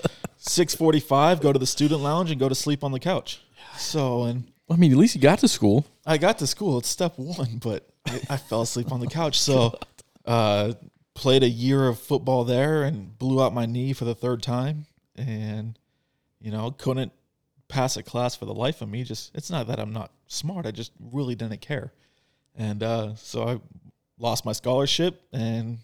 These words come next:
Speaker 1: went to my family and said, "Well, I can't pay for school anymore, so time to go to work."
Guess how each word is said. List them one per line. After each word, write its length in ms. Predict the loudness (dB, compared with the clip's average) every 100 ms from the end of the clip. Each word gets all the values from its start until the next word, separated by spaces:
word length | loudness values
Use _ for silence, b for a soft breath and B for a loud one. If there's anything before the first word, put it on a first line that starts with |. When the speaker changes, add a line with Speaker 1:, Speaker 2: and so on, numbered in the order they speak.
| _
Speaker 1:
went 180 | -16 -10
to 80 | -8
my 100 | -6
family 360 | -4 -4 -4
and 60 | -6
said, 140 | -6
"Well, 160 | -4 -2
I 60 | -2
can't 220 | -4 0
pay 120 | 0
for 120 | 0
school 280 | -4 0 0
anymore, 380 | 0 -2 -2 -4
so 340 | -2 -2 -2 -6 _ _ _ _ _ _
time 180 | -2 2
to 40 |
go 120 | 4 4
to 80 |
work." 340 | 6 6 2